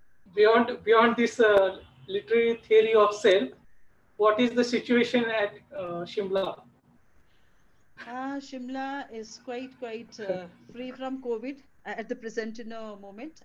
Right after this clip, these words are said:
Speaker 2: Everything is locked down, curfew is still there. Uh, though Shimlites are quite sensible, you know, people, and we are giving our full support to whatever is being, you know, required. We are all inside our homes.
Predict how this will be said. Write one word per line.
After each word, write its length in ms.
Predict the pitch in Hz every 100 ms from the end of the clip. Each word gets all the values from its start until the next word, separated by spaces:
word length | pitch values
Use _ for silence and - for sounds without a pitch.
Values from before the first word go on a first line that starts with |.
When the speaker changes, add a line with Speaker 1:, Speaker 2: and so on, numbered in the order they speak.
| -
Speaker 2:
Everything 360 | 202 208 220
is 160 | 226 233
locked 340 | 196 190 190 185
down, 320 | 214 220 233 -
curfew 380 | 180 180 208
is 80 | 208
still 280 | - 233 233
there. 360 | 220 214 220 226 - _ _ - -
Uh, 340 | 196 196 196 196
though 160 | 196 202
Shimlites 580 | 202 208 196 196 196 214
are 140 | 202
quite 240 | 208 208
sensible, 420 | 214 190 180 208 214
you 140 | 220
know, 100 | 214 208
people, 360 | 202 202 247 277
and 140 | 202 185
we 120 | 185
are 120 | 185 180 _ 196
giving 240 | 190 208
our 80 | 196
full 180 | 214 233
support 560 | - - 202 208 233 - _
to 80 | 196
whatever 400 | 180 175 196 190
is 160 | 196 190
being, 220 | 180 196
you 80 | 190
know, 120 | 196 185
required. 500 | 185 196 175 185 233 - - -
We 100 | 185
are 100 | 190
all 180 | 185 202
inside 460 | 208 214 208 180 190
our 140 | 208
homes. 440 | 202 190 220 226